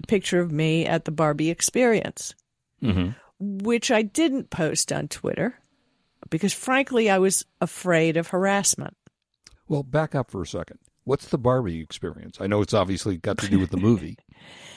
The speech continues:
Speaker 1: It's a thing where there's one in Santa Monica where they have a bunch of Barbie stuff. You get to stand in a Barbie box and have your picture taken, and you get to
Speaker 2: Cute.
Speaker 1: get on the Barbie van and go
Speaker 2: Fun.
Speaker 1: into the Barbie,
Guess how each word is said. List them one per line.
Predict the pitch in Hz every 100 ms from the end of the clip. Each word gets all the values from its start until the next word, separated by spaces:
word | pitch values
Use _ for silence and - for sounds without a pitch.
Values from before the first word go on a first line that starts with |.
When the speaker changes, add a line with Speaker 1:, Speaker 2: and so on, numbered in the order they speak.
| - - -
Speaker 1:
It's | 226 -
a | -
thing | - 339 320 233 185 165 165 151
where | 180
there's | 185 196 202
one | 165 196 208
in | 226
Santa | 220 220 190 208
Monica | 190 160 165 - 175 208 - - -
where | - 208
they | 202 196 196
have | 170 165
a | 180
bunch | 170 170 170
of | 196
Barbie | 170 160 160 170
stuff. | - 156 175
You | 175
get | 170 156
to | 190
stand | - 175 180
in | 185
a | 175
Barbie | 175 160 165
box | 180 143 147 - -
and | 143
have | 160
your | 160
picture | 160 170 - 160
taken, | - 156 - 165
and | 165 165 165
you | 170
get | 165 151
to | - 156 156
Speaker 2:
Cute. | 160 151 - - _
Speaker 1:
get | - 190
on | 180 175
the | 175
Barbie | 175 170 170 180
van | 165 156 156 156 151 156
and | 151 156 156 160 147
go | - 160 160
Speaker 2:
Fun. | -
Speaker 1:
into | 113
the | -
Barbie, | 147 160 160 160 170 151